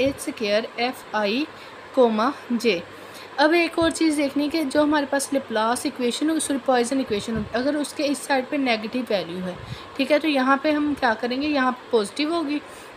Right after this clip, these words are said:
यानी कि एफ़ आई J comma, F आई comma जे positive होगा। अगर यहाँ पे कोई पॉ-,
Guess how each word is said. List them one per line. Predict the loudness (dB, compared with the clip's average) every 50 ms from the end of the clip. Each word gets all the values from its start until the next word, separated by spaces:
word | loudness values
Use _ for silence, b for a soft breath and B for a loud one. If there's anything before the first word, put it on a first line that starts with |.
| -2 2
यानी | 2 4 2 2
कि | -2 -2 0
एफ़ | 2 2 2 2 -2 0 2
आई | 4 4 4 2 2
J | 2 2 2 2
comma, | 2 0 -2 0 0 0 0 0 -2 -4 -12 -8 0 0
F | 0 0 0 -2
आई | -2 0 0 0
comma | 2 2 2 2 2
जे | 2 2 -2
positive | 0 0 -2 -2 -2 -4 -4 -2 -2
होगा। | -2 -2 -2
अगर | -2 -2 -2 0
यहाँ | 0 2 2 0
पे | 0 -2
कोई | -6 -6 -6 -2
पॉ-, | 0 2 2 2